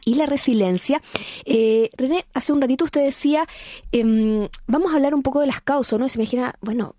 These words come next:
pero esto es el cambio climático, de todas maneras. ¿Hay otra causa más o otro evento o incluso causas que ni siquiera entendemos, que no sabemos si podemos, eh, digamos, ligarlas directamente al cambio climático y que también podrían estar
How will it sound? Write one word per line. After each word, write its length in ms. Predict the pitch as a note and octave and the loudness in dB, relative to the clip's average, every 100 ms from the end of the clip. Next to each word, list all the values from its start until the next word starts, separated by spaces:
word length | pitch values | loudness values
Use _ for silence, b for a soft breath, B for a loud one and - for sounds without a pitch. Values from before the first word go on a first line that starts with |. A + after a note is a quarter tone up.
| - | -14
pero 160 | A3+ G#3 | -6 -4
esto 280 | G3+ - A3+ | -2 -2 0
es 340 | A3 C4+ - - | 2 2 -2 -6
el 60 | - | -6
cambio 180 | F#3+ F#3 | -2 -2
climático, 600 | F3 E3 E4+ - - E3 | 0 0 0 -2 -4 -2
de 140 | D#3 | 0
todas 180 | D#3+ E3+ | 0 0
maneras. 460 | F#3 B3+ D#4+ G3 F#3 B B B - | 0 2 2 0 -2 B B B -4
¿Hay 140 | D#4 E4 | -2 2
otra 220 | F#4+ A4+ G#4 | 0 0 -2
causa 400 | D4+ D#4 - B3 | -2 -2 0 0
más 400 | A#3 B3 C#4 - | 2 0 -2 0
o 200 | A#3+ A#3+ | 2 2
otro 220 | C#4 D#4+ | 2 0
evento 400 | C#4+ C#4+ D4 - | 2 2 0 -2
o 100 | - | 0
incluso 800 | B3+ A#3 - F4+ A#4 - A3 B3 E4 b b b | 2 0 0 0 0 0 0 0 -2 b b b
causas 360 | - C4+ D4+ D#4+ | -2 0 0 -2
que 80 | C#4 | -2
ni 80 | B3+ | -2
siquiera 300 | A#3+ A3+ C4 | 0 -2 -2
entendemos, 920 | C#4 A3+ F#3+ F3+ F#3 E4 D#4 A#3 C4+ | -2 -2 -2 0 0 2 2 2 0
que 180 | - G3+ | 0 0
no 320 | G3 G#3 A3 | 0 0 0
sabemos 460 | B3+ B3 G3+ E4 E4+ | 0 0 0 0 0
si 100 | G#3+ | 0
podemos, 580 | G3 F#3+ G3+ G#3 G#3+ G3+ | 2 2 2 2 0 0
eh, 320 | F#3+ F#3 F3 | 0 2 0
digamos, 300 | F#3+ F#3+ G#3+ | 0 0 2
ligarlas 420 | G3+ F#3 G3 B3 C#4 | 0 0 2 2 2
directamente 560 | G#3+ G#3 G#3 G#3 G#3+ | 0 0 0 0 0
al 60 | G3+ | -2
cambio 260 | G3+ G#3 | 0 0
climático 480 | G#3+ F#3+ F#3 G3+ C4 | 0 0 0 0 0
y 40 | A#3+ | 0
que 60 | |
también 380 | A3+ G3 F#3 A3+ | 0 0 0 0
podrían 320 | D4 D4 D4 | 2 2 0
estar 320 | C4+ - D4 | -2 -2 -4